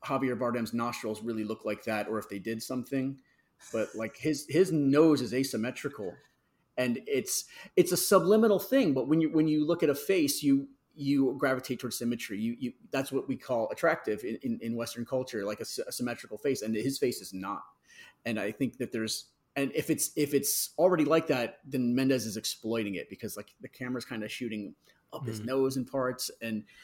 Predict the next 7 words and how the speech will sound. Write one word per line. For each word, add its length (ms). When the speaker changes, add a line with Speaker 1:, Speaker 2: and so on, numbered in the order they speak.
Speaker 1:
he's, 480
he's 300
a 20
very 400
severe 400
looking 300
individual. 720